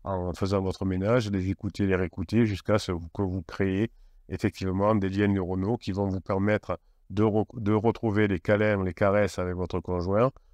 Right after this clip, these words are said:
hein, euh, en, en utilisant, euh, le, le, l'amour que vous pourrez, euh, t-, enfin, le,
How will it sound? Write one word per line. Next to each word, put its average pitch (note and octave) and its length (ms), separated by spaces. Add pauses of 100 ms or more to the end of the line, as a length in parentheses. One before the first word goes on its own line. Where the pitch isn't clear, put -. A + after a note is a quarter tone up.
(140)
hein, G2+ 240
euh, F2 460
en, F#2 320
en G2 100
utilisant, F#2+ 720
euh, F#2 140
le, F2 260
le, E2+ 280
l'amour F#2 680 (340)
que A2 120
vous F#2+ 140
pourrez, G2 440
euh, F2+ 200
t-, - 140
enfin, - 200
le, E2 360